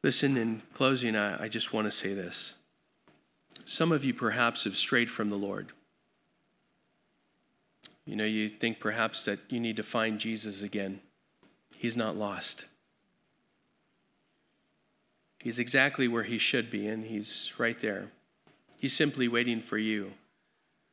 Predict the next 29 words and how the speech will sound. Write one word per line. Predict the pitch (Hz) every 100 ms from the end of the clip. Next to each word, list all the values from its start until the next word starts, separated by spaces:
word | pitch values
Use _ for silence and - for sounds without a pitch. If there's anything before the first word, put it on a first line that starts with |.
| _ _ _ -
to | -
confess | - 107 110 107 -
and | 107
repent | 95 101 113 110 -
of | 107
your | 101
sin | - 113 107 104
and | 98
to | 98
turn | 104 - 120
to | 117 104
him. | 101 98 107 _ _ _ _ _ _ _ _ _ - - _ _ _ _ _ -
Know | 135
this | 131 120 120
for | - 113
a | 113
fact, | - 92 95 -
that | - 98
he | 117
will | 113 113
embrace | 113 98 98 -
you, | 87 - _ _ _ _ _ _ _ _ _ _ _ _ _ _ _ _ _ _ _ _ _ _
and | 101
he | 104
will | 110 104
bring | 117 117
you | 113
back | 110 104 110
in. | 98 92